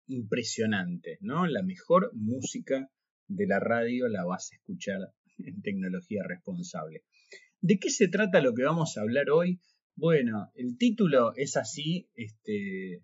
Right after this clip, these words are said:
especial, ¿no? Lo veo, lo quiero, ¿no? Lo veo, lo quiero. Porque vamos a hablar de todo lo que pasa con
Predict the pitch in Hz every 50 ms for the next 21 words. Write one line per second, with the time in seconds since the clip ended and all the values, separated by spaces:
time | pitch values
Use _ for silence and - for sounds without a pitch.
0 | _ _ - - 104 - - 117 110 - - 127 110 98 92 87 82 82 85 92
1 | 117 143 160 175 180 196 - - 113 113 123 135 151 196 220 214 214 208 208 214
2 | - - 113 110 110 110 110 - - 143 135 113 104 90 90 82 78 - _ _
3 | - 104 131 160 175 175 135 110 104 104 120 151 185 190 165 135 120 110 107 104
4 | 107 - 139 135 120 107 101 92 - _ _ _ _ _ _ _ _ _ _ -
5 | 156 156 156 - 175 190 226 240 247 226 - - 143 123 120 135 139 151 165 175
6 | 175 151 139 143 151 156 151 _ _ - 220 240 247 262 247 196 143 - - -
7 | 120 107 - 143 147 151 - - - 160 156 151 _ - 127 123 135 143 156 160
8 | 160